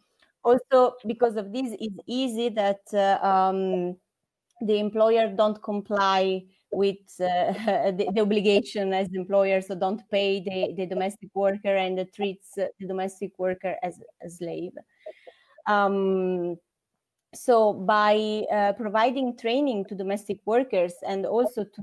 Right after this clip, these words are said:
the employers, we helped the, um, the domestic worker emancipate. Moreover, we, um, we provided professional vocational training to domestic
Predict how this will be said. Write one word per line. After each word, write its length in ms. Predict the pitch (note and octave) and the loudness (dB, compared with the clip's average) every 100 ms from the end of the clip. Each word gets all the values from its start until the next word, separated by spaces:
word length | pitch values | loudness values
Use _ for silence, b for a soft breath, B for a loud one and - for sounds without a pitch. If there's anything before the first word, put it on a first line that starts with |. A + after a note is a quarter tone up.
| F3 | -8
the 80 | F#3 | -6
employers, 720 | F#3+ A#3 C4 A3 F#3+ F#3+ - G3+ | 0 2 4 4 2 0 -12 -8
we 500 | G3 A3 G#3+ G#3 - _ - | -4 -2 0 -2 -6 _ 0
helped 340 | A#3 B3 A3+ - - | 2 2 -2 -12 -6
the, 200 | G#3 F#3 - | -4 -4 -4
um, 680 | G3 G3 F#3+ F#3+ F#3+ F#3+ F#3+ - | -2 0 0 0 -2 -4 -6 -8
the 340 | F#3+ G3 G3 | -8 -6 -6
domestic 460 | G3 G#3 G#3+ A3 G#3 | -2 -2 -2 -4 -2
worker 400 | G#3 G#3 G#3+ G#3 | -2 0 0 -2
emancipate. 800 | G3 G3 G3 G#3 G3 - F3+ - - _ _ b b | 0 0 -2 -2 -6 -4 -6 -6 -14 _ _ b b
Moreover, 640 | A3 A#3 B3 C#4+ A3 A#3 A4 _ b - | 0 4 6 4 4 2 2 _ b -12
we, 500 | G#3 A#3 A3+ A3 G3 | -6 -4 -4 -6 -4
um, 920 | G#3 G#3 G3+ G3 G3+ G3+ G3+ G3 G3 - | -2 0 0 -2 -4 -4 -4 -6 -8 -10
we 180 | G#3+ A3+ | -8 -6
provided 760 | A3 G#3 G#3+ B3+ A3 G#3 F#3+ - - - | -6 -2 2 2 2 -4 -4 -8 -8 -6
professional 720 | A3 A3 A#3+ B3 - B3+ A#3 | -6 2 2 2 0 2 2
vocational 640 | G#3+ - G#3+ - A3 G#3 G#3 | -2 -6 -8 -6 -4 -4 -4
training 440 | G3 F#3+ G3+ B3+ D4+ F4 - | -6 -6 -4 -2 -2 -2 -4
to 80 | A3 | -6
domestic 500 | F#3+ F#3 F#3+ - | -4 -2 -4 -8